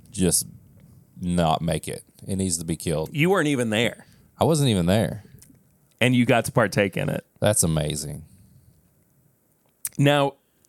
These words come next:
Speaker 2: I have had Van Winkle twenty before.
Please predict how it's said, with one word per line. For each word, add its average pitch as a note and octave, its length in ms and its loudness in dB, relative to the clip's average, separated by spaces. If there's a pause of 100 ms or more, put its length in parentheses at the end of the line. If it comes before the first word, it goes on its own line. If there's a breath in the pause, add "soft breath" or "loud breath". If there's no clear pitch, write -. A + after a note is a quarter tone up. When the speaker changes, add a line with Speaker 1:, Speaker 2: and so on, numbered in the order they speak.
(520)
Speaker 2:
I D#3+ 260 2
have F#3 180 2
had D3 280 0
Van C3 220 4
Winkle A#2 200 2
twenty A2+ 260 2
before. G#2 460 0